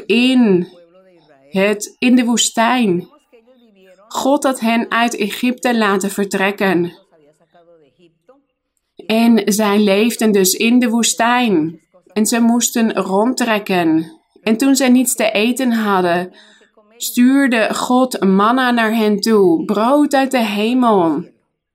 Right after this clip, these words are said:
En hij liet ook water verschijnen, tevoorschijn komen uit een rots. Dus de Heer onderhield hen veertig jaar lang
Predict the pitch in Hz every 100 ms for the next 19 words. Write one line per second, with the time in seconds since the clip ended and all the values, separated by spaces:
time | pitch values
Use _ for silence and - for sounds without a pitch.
0 | _ 160 147 143 185 214 _ _ _ _
1 | _ 202 226 220 220 233 233 220 190 185
2 | 202 233 233 220 226 202 - 190 190 185
3 | 170 165 - 196 196 220 240 - 233 220
4 | 202 185 180 - 196 226 247 226 226 254
5 | 262 - - - - 208 _ _ _ -
6 | 240 240 226 220 208 233 269 269 - -
7 | 233 254 233 226 226 254 294 302 254 247
8 | 196 180 180 - _ - - - 247 285
9 | 320 311 - 277 247 247 254 262 190 180